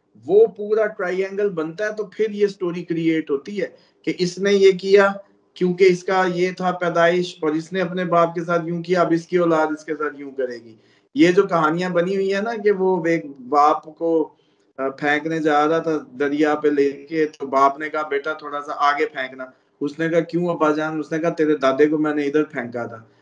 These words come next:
तो मुझे थोड़ा सा आगे फेंकी।" समझाने की गर्ज से कि, "बेटा,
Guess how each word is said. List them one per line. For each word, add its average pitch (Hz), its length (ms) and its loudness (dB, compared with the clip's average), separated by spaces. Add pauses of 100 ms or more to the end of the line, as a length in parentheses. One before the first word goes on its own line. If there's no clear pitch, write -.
(140)
तो 131 60 -10
मुझे 147 240 6
थोड़ा 147 220 4
सा 139 180 2
आगे 131 200 2
फेंकी।" 123 460 -6 (320)
समझाने 156 560 2
की 170 160 -2
गर्ज 160 220 0
से 175 180 -6
कि, 170 80 -4
"बेटा, 165 520 0